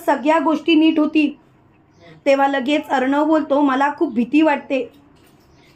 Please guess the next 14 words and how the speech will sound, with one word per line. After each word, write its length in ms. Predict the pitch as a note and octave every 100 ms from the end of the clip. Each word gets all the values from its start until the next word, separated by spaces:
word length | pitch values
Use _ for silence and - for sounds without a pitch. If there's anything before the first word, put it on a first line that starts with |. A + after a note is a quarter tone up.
| -
एवढी 280 | D4 E4 F#4+
भीती 260 | F#4 F4
वाटते 380 | F4 E4 D4+ D4+
की 140 | D#4
मी 100 | F4
सांगू 380 | F4+ E4+ C#4 C#4+
शकत 400 | F4 E4+ E4+ D#4+
नाही." 260 | D#4+ C#4 - - _ _ _ _ _ _
तेव्हा 200 | C#4+ C#4
लगेच 460 | C#4+ B3+ D4 D4 -
अर्णव 460 | C#4 C4 D4+ C4+ B3 - _ _ _ C4+
मामाला 420 | C#4+ C#4 D#4 D#4+
बोलतो, 360 | D#4+ C#4+ D4
"मामा, 440 | D#4 B3+ C#4 E4